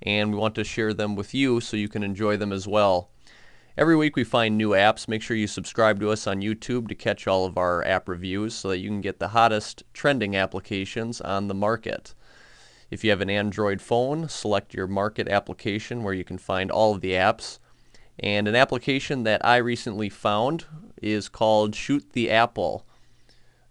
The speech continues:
A very hot trending application right now. If you select the search option in the market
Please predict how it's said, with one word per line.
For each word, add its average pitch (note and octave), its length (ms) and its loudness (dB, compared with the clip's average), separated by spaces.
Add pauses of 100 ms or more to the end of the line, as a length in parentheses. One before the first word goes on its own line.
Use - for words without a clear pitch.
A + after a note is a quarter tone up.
(140)
A - 40 -16
very A#2 240 0
hot A#2+ 260 2
trending A2+ 340 -2
application G#2+ 640 -2
right A2+ 200 0
now. A#2+ 240 0
If - 120 -8
you G2+ 80 -4
select G#2 380 -2
the F#2+ 80 -8
search A#2 400 -4
option G2 540 0
in G2+ 160 -6
the F#2+ 80 -6
market G#2 480 -4